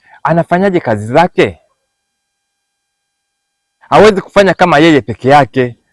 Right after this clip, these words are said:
lazima ashirikiane na wenzake, ila yeye atakuwa anatoa maamuzi ya mwisho kwamba hili liko sawa, hili haliko sawa. Katika kushirikiana kote huko, ndio unatengeneza kitu ambacho kitakuwa ni bora. Sasa tumwangalie director huyu.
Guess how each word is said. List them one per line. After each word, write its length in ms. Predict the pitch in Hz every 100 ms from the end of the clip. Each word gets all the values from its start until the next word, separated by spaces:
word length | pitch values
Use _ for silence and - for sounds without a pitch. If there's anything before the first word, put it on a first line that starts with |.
| _ -
lazima 340 | 110 151 147
ashirikiane 440 | 113 127 117 156
na 80 | 135
wenzake, 600 | 120 120 151 135 135 123 - _ _ -
ila 220 | 170 139
yeye 200 | 156 151
atakuwa 280 | 123 113 139
anatoa 240 | 117 147
maamuzi 380 | 131 131 147 127
ya 100 | 113
mwisho 480 | 156 131 143 131 123 _ _ _ _ _ _
kwamba 240 | 151 156 147
hili 220 | 165 160
liko 240 | 143 147
sawa, 340 | 127 185 180 156
hili 160 | 147
haliko 280 | 127 127 120
sawa. 400 | - 113 85 - _ _ _ _ _ _
Katika 280 | 151 - 196
kushirikiana 540 | 143 165 151 165 156
kote 340 | 143 208 190 175
huko, 340 | 165 - 120 _ _ 131
ndio 260 | 139 156
unatengeneza 640 | 147 160 - 156 165 180 165
kitu 200 | 170 165
ambacho 360 | 175 190 196 _
kitakuwa 320 | - 127 - 139
ni 100 | 131
bora. 400 | 156 - 127 - _ _ _ _ _ _
Sasa 440 | _ 208 202 160 156 _ _ _ _
tumwangalie 480 | 139 139 135 156 151
director 480 | 123 131 127 - 98
huyu. 200 | 90